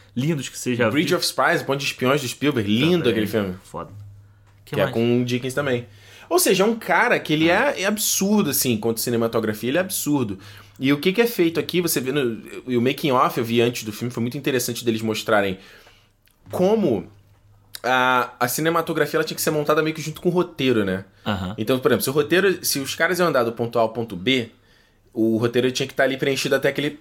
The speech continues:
Speaker 2: né, ele tinha que dar,
Speaker 1: Sim.
Speaker 2: completar aquilo tudo, pra não, igual videogame, não parar de
Speaker 1: Aham.
Speaker 2: falar antes de você chegar lá, igual um G T A, entendeu? <laughs> Não é? É a mesma
Speaker 1: É
Speaker 2: coisa.
Speaker 1: isso mesmo.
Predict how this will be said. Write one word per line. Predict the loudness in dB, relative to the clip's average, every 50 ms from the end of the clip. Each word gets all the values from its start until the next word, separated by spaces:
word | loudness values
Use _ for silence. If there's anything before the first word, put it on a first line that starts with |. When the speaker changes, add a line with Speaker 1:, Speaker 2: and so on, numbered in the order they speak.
| _
Speaker 2:
né, | 0 2 2
ele | 2
tinha | 0 -2 -4
que | 0
dar, | 2 4 4 4 2 0 -4 -14 -14
Speaker 1:
Sim. | -12 -8 -6 -4 -4 -6 -8 -6
Speaker 2:
completar | _ -2 0 0 2 2 2
aquilo | 2 2 0
tudo, | 0 0 2
pra | 4 4
não, | 2 2
igual | 0 0 0 0 0
videogame, | 2 2 0 2 2 2 2 2 2
não | 0 0
parar | 0 2 2 2
de | 2 2
Speaker 1:
Aham. | 2 2
Speaker 2:
falar | 4 4 4 4
antes | 2 2 2 0
de | 0
você | 0 -2 -2 0
chegar | 0 0 2 2 2
lá, | 2 2
igual | 2 2 0
um | 0
G | -2 -2
T | 0 0
A, | 0 2 0
entendeu? | -2 -4 -4 -2 -2 -2 -2 -4 -12 -20 -20 -18 -18 -18 -18 -20 -6 -4
<laughs> | -4 -4 -2 -2 -2 0 0 0 2
Não | 2 2
é? | 2 2 0 -2 -2 -4
É | -4 0 0 0
a |
mesma | 2 2 2 2 2
Speaker 1:
É | 2
Speaker 2:
coisa. | 2 2
Speaker 1:
isso | 0 0 -4
mesmo. | -6 -6